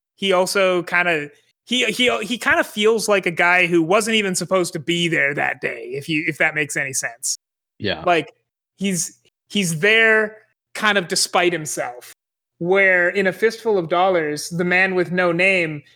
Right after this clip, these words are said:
Speaker 1: thanks to Ennio Morricone's score, even though he's an anti-hero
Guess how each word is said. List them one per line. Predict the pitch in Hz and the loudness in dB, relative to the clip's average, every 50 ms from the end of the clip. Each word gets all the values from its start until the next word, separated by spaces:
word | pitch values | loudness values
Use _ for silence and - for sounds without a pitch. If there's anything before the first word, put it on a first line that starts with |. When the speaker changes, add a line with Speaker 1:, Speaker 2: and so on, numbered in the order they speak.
| _ _ | _ _
Speaker 1:
thanks | - - 208 185 190 190 - - | -6 0 2 2 2 2 0 0
to | 185 175 | 2 2
Ennio | 180 202 208 196 190 180 | 2 4 4 4 4 4
Morricone's | 175 185 185 180 175 - - 190 190 185 175 170 156 - | 4 4 4 4 2 2 2 0 2 2 2 2 0 0
score, | - - 220 233 220 190 165 156 170 185 | 0 2 4 6 6 6 4 2 0 0
even | 208 226 247 247 247 | 0 2 2 2 2
though | 233 233 202 | 2 2 2
he's | 185 208 202 185 | 2 0 0 0
an | 190 185 | 0 2
anti-hero | 175 190 226 254 220 233 202 190 160 170 165 160 147 135 131 127 131 | 2 2 2 2 2 2 2 2 2 0 0 0 0 0 -2 -4 -6